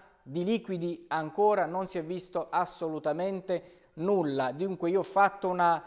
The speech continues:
battuta provocazione all'inizio dicendo forse è meglio così che la fase due vada a rilento, perché alcune aziende non avrebbero avuto modo di poter riaprire e avrebbero magari dovuto rinunciare alla cassa integrazione per i loro dipendenti per rimetterli a lavorare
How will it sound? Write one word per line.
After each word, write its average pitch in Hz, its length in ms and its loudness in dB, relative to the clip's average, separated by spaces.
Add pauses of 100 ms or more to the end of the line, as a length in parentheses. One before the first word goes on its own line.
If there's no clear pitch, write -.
(200)
battuta 170 480 0
provocazione 170 560 0
all'inizio 175 340 -4
dicendo 165 320 -2
forse 196 280 -2
è - 20 0
meglio 196 220 0
così 208 180 -4
che 196 80 -2
la 180 140 4
fase 170 260 0
due 175 200 0
vada 165 260 4
a 160 60 4
rilento, 156 440 -2
perché 135 280 -4
alcune 190 340 -4
aziende 175 360 -2
non 170 120 -6
avrebbero 196 340 0
avuto 190 380 0
modo 196 260 0
di 185 80 -2
poter 180 300 -4
riaprire 180 760 -4
e - 80 -6
avrebbero 185 360 2
magari 190 280 2
dovuto 190 240 0
rinunciare 180 520 2
alla 143 120 0
cassa 190 300 -2
integrazione 175 580 -4
per 147 140 -4
i 151 40 -6
loro 185 140 -2
dipendenti 190 600 0
per 185 160 2
rimetterli 185 420 0
a 180 60 4
lavorare 180 480 4